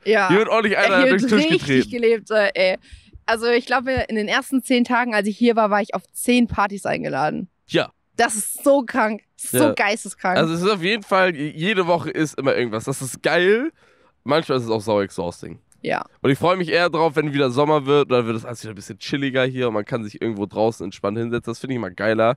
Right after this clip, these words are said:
Speaker 1: Ja.
Speaker 2: als wenn wir alle uns in irgendeinen Raum reinzwängen und machen jetzt alle Disco und so. Aber jetzt ist sowieso Ende des Jahres, jetzt wird sowieso alles entspannter, finde ich
Speaker 1: Ja,
Speaker 2: viel geiler.
Speaker 1: finde ich auch. Ich mag das auch. Aber man, man wird doch schnell so,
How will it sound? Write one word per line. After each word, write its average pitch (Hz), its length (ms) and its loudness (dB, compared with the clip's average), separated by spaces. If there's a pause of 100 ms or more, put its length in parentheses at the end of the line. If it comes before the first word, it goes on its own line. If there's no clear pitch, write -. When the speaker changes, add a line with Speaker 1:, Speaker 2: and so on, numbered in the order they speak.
(120)
Speaker 1:
Ja. 185 300 -8
Speaker 2:
als 117 180 -4
wenn 139 100 0
wir 139 200 4
alle 170 300 4
uns 147 160 -4
in 151 220 2
irgendeinen 156 300 0
Raum 156 300 2
reinzwängen 147 640 2
und 135 60 2
machen 143 160 2
jetzt 127 140 -2
alle 120 200 0
Disco 101 440 -2
und 92 120 -6
so. 85 200 -2
Aber 110 120 4
jetzt 160 160 2
ist 170 80 -6
sowieso 139 240 -2
Ende 139 220 2
des 120 180 -6
Jahres, 120 280 0
jetzt 107 160 -18
wird 101 100 -12
sowieso 90 280 -16
alles 90 180 -18
entspannter, - 400 -20
finde 190 220 -8
ich 185 40 -8
Speaker 1:
Ja, 180 200 -4
Speaker 2:
viel 185 80 -4
geiler. 160 120 -12
Speaker 1:
finde 170 160 -10
ich 151 80 -8
auch. 160 160 -8
Ich 240 160 -14
mag 240 160 -4
das 226 200 -10
auch. 160 280 -4 (340)
Aber 202 180 -4
man, 226 360 -4
man 208 360 -4
wird 220 120 -2
doch 220 140 -6
schnell 196 380 0
so, 175 460 0